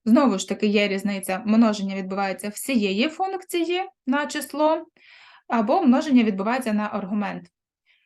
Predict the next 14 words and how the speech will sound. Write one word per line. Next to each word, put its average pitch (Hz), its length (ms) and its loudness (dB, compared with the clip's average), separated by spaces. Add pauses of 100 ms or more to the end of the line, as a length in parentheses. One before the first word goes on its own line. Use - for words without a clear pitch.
(460)
Так, 226 260 -4
тут 403 180 0
у 392 40 -2
нас 349 220 0
множення 320 480 0
на 285 220 0
два. 208 460 -2 (1080)
Значить, 254 340 -4
е, 214 380 -4
правила 285 480 -2
взаємно 240 460 -2
виключають 226 500 -6
один 220 260 -6
одного, 392 540 -2